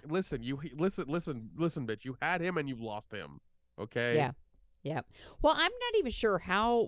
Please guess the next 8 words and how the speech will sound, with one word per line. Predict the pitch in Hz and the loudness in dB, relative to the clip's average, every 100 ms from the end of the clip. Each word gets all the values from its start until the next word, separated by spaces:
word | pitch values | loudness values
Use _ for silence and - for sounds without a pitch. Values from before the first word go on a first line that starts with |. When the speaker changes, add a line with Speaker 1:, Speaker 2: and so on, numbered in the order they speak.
| - | -2
Speaker 2:
how | - 196 | 0 2
long | 202 165 165 175 | 4 2 2 -2
he's | 175 160 | -6 0
been | - 147 131 | 2 2 2
talking | 156 131 180 - 226 220 | 2 4 4 2 -2 0
to | 233 | 0
her, | 220 226 240 - - - - | 0 2 0 -2 -14 -20 -2
but | 185 | 0